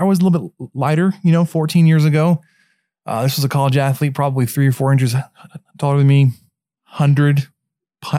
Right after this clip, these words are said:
pounds heavier than I was. Um, I still remember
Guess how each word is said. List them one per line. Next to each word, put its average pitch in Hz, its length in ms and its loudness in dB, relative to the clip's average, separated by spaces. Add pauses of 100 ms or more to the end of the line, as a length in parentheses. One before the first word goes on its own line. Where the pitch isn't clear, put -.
pounds 139 320 0
heavier 147 220 0
than 143 100 0
I 143 140 0
was. 143 340 -2 (640)
Um, 113 520 -2 (2250)
I 131 120 -2
still 165 340 -2
remember 131 720 2